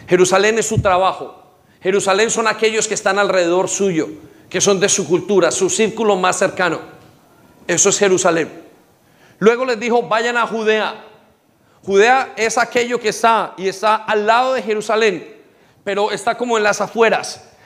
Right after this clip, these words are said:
diciendo: "Díganle a las personas que son de su cultura, pero que no son de su círculo de amigos".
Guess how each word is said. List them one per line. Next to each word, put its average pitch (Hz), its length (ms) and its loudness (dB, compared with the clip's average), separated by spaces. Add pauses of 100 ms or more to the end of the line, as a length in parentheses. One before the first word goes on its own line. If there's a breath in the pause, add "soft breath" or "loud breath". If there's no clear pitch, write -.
(100)
diciendo: 214 640 0
"Díganle 233 300 0
a 233 40 0
las 220 220 0
personas 214 420 -4
que 180 360 -4
son 208 300 -2
de 180 120 -2
su - 240 -4
cultura, 208 520 0
pero 175 160 -2
que 185 120 -8
no 190 80 -4
son 214 180 -4
de 220 80 -4
su 202 180 -4
círculo 220 440 -2
de 202 80 2
amigos". 175 400 -4